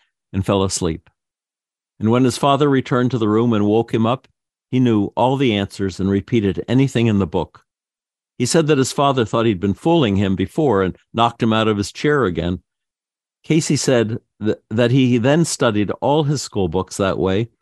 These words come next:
by sleeping on them, and by eighteen ninety-two, he had become the best student in his class.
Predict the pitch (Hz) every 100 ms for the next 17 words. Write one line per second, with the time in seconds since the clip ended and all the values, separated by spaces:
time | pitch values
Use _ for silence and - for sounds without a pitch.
0 | _ _ 95 107 - 151 143 98 92 95
1 | 92 120 _ _ _ _ _ _ _ 113
2 | 123 120 113 151 - 147 120 117 117 -
3 | 127 117 135 131 110 - 110 101 113 117
4 | - 110 98 95 - 87 85 - 107 104
5 | 80 -